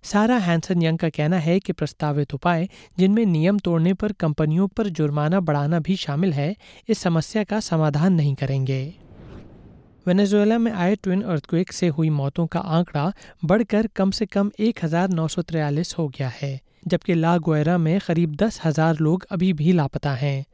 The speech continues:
ला गुएरा के दो कस्बों में भूकंप के समय लगभग तीस हज़ार लोगों के मौजूद होने का अनुमान था, जिनमें से करीब दस हज़ार लोगों का अभी तक कोई पता नहीं चल पाया है। भूकंप आए लगभग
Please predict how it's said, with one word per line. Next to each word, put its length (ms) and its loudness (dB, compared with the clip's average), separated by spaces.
ला 160 4
गुएरा 400 2
के 160 0
दो 220 2
कस्बों 420 0
में 260 2
भूकंप 340 0
के 80 -2
समय 300 -2
लगभग 340 0
तीस 280 0
हज़ार 220 2
लोगों 320 0
के 120 -2
मौजूद 400 -2
होने 280 -2
का 120 -4
अनुमान 340 -2
था, 220 0
जिनमें 220 6
से 120 -2
करीब 360 0
दस 260 0
हज़ार 220 4
लोगों 380 2
का 220 0
अभी 300 0
तक 240 -4
कोई 160 2
पता 320 -2
नहीं 240 0
चल 160 -4
पाया 240 -8
है। 300 -4
भूकंप 320 0
आए 200 2
लगभग 360 0